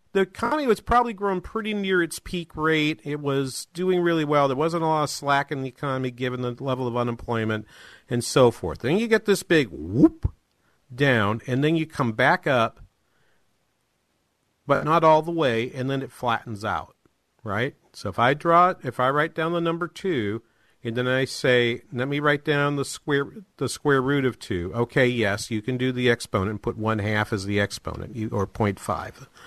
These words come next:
All right, all right, Mister Fancy Pants, I hear ya. But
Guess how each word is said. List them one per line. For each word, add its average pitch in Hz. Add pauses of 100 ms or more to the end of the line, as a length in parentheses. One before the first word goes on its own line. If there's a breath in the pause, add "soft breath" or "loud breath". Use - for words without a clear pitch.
(460 loud breath)
All 110
right, 95 (220)
all 123
right, 110
Mister 104
Fancy 95
Pants, 90 (220)
I 110
hear 101
ya. 76 (600 loud breath)
But 143